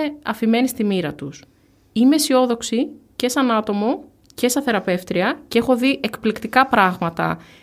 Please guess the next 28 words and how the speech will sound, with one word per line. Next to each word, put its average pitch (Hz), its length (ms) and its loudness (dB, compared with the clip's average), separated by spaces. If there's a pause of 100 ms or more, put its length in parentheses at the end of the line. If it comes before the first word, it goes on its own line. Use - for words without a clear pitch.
(120)
και - 140 -4
ικανότητες 196 760 2
των 196 160 -2
ανθρώπων 202 380 -2
να 196 120 0
προσαρμόζονται, 170 880 -4 (300)
οπότε 220 360 -2
παρότι 220 680 0 (640)
απαντώ 196 380 2
πως 226 220 -2
ναι, 214 360 4 (320)
η 185 120 -2
μαμά 180 260 4
μας 214 180 4
δείχνει 165 440 0
πώς 190 300 -2
να 196 80 2
αγαπάμε 165 580 2 (100)
και 175 120 -4
πώς 180 200 2
να 185 60 2
αγαπιόμαστε 165 880 0 (120)
και - 160 0
αν 175 120 0
αξίζουμε 175 520 0
και 170 120 -4
τι 208 180 -2
αξίζουμε, 170 680 -4